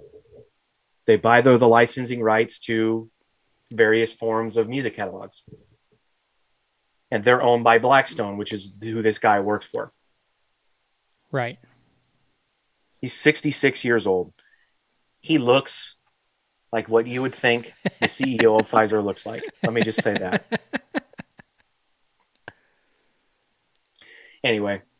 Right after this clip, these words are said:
Speaker 1: anything else before we go, man? We've, we've talked ourselves into circles here about our, our friend Joe Rogan, as usual, but
Speaker 2: Mm-hmm. I think we kind of came to a little more of a middle ground on Rogan, though.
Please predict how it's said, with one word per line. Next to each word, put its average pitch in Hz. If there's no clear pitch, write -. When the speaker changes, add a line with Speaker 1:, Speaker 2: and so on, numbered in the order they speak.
Speaker 1:
anything 147
else 131
before 127
we 127
go, 127
man? 127
We've, 110
we've 120
talked 131
ourselves 117
into 110
circles 113
here 113
about 110
our, 110
our 117
friend 110
Joe 110
Rogan, 110
as 107
usual, 107
but 101
Speaker 2:
Mm-hmm. 139
I 160
think 214
we 262
kind 196
of 165
came 156
to 147
a 139
little 135
more 131
of 123
a 123
middle 123
ground 123
on 123
Rogan, 120
though. 120